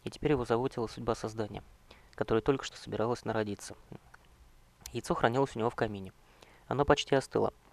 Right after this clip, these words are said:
когда мне его доставили. Я не надеялся, что виверночку удастся спасти, но все-таки переложил яйцо в свой камин, и к моей стариковской радости через две недели она вылупилась. Будь у деда яйцо дракона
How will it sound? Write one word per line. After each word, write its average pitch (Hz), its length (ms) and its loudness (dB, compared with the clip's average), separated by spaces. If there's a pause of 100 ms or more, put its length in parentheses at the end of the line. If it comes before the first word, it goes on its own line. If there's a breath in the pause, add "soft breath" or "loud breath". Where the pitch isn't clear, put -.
(540 soft breath)
когда 104 240 -2
мне 104 140 -2
его 104 100 0
доставили. 104 480 0 (560 soft breath)
Я 127 120 6
не 143 60 4
надеялся, 151 440 6
что - 180 0
виверночку 107 460 0
удастся 104 340 -2
спасти, - 420 -4 (400)
но 120 100 0
все-таки - 300 -2
переложил 110 460 4
яйцо - 240 0
в - 80 -2
свой 110 160 2
камин, 104 320 -2 (640 loud breath)
и - 40 -4
к - 60 -6
моей 127 260 4
стариковской 107 540 0
радости 156 420 2
через - 220 -4
две 107 140 0
недели 120 260 0
она 113 200 0
вылупилась. 104 500 -4 (720 soft breath)
Будь 131 160 4
у 147 60 4
деда 135 240 8
яйцо 135 240 4
дракона 127 480 6